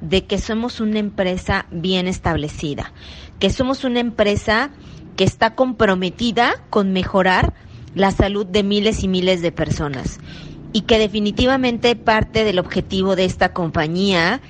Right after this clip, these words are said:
es llevar este producto increíble a miles y miles de hogares en todo el mundo. Yo siempre resumo a la compañía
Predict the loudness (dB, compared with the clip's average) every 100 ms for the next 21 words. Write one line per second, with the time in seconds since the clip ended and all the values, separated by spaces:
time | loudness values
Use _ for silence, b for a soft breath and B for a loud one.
0 | B B 2 2 2 2 4 2 0 -2
1 | 0 0 -2 -12 -6 2 4 4 2 -2
2 | 2 2 2 0 0 2 2 2 0 0
3 | 0 0 -4 -2 0 0 0 0 -2 -2
4 | -2 -2 0 -2 -2 -4 0 0 2 0
5 | -2 -4 -4 0 0 0 -2 -6 -8 -12
6 | -14 -16 B B B B B 0 2 2
7 | 0 2 2 2 -2 -2 0 0 0 -2
8 | -4 -2 -2 -2 -2 0 -2